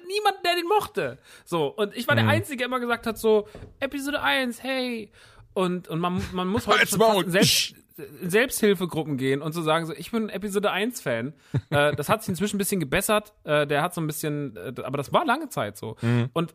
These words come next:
Speaker 1: wenn du kommst da raus und bist eigentlich, und ich glaube, ganz, ganz viele Meinungen, die damals negativ waren zu diesem Film, waren halt in diesem,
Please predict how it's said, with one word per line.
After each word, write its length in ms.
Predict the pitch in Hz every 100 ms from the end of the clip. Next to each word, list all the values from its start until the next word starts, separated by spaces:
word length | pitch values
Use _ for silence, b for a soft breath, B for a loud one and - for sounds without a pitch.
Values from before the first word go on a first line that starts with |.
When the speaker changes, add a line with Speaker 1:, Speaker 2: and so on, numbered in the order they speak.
| _
Speaker 1:
wenn 160 | 180
du 60 | 185
kommst 220 | 180 233
da 40 | 214
raus 300 | 180 226 240
und 80 | 185
bist 120 | 202
eigentlich, 180 | 180 175
und 100 | 180
ich 80 | -
glaube, 200 | 202 202
ganz, 260 | 196 302
ganz 200 | - 226
viele 200 | - 226
Meinungen, 400 | 208 185 226 214 165
die 80 |
damals 320 | 170 185 202 175
negativ 480 | 180 226 214 170
waren 160 | 160 156
zu 80 | 165
diesem 200 | 160 160
Film, 260 | - 185 208 B B
waren 240 | 123 190
halt 160 | 233 226
in 140 | 196 190
diesem, 360 | 175 170 170